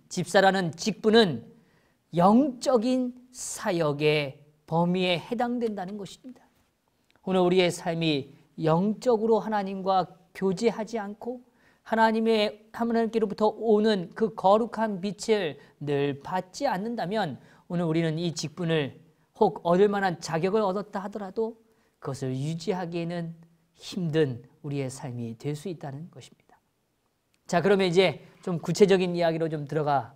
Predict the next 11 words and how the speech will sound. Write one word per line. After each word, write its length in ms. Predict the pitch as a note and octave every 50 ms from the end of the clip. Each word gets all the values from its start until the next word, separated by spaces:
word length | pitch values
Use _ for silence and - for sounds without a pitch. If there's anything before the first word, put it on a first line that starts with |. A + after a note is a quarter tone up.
| _ _ _
볼까요? 420 | - D3+ C3 - D#3 E3 G3 A3+ - _ _ - _ _ - - - - - _
첫 160 | - - G#3 F#3
번째로 320 | A#3 A#3 G#3 B3+ C4+ C4+
우리가 200 | B3 A#3+ A#3 A3
다루게 340 | A3+ F#3 F#3+ F#3 G3+ G#3 G#3
되는 240 | G3 G3+ G3+ G3 F3+
주제는 600 | E3 E3 D3+ D#3+ D#3+ F3+ F#3+ E3 D#3 F#3 G#3+ B3 _ - - - _
이 120 | - A3 G3+
헬라어 580 | - A#3+ B3+ B3 B3 A#3 G#3+ F#3 - - - -
디아코노스라는 1400 | F3 F3 G#3 A3 G#3+ A3 - B3+ B3 B3+ A#3+ B3 - - B3+ A#3+ A#3 A3 G#3 F#3+ E3+ E3 E3 F3+ A3 B3 B3+
것을 560 | A3 F#3 - A#3 G#3+ F3 F3+ G#3+ A#3+ C4+ -